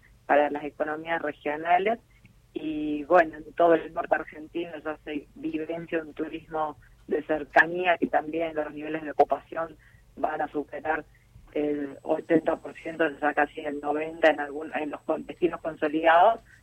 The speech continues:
pero en los emergentes también se vivencia que vamos a tener, este, realmente un fin de largo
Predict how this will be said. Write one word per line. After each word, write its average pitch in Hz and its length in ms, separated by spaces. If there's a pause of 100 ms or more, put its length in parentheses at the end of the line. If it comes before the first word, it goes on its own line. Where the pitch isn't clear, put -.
(200)
pero 160 160
en 165 60
los 165 180
emergentes 180 640
también 165 500 (380)
se 156 260
vivencia 175 640
que 156 100
vamos 151 380
a 139 80
tener, 151 320
este, 143 300
realmente 151 520
un 139 140
fin 147 260
de 143 240 (600)
largo 156 560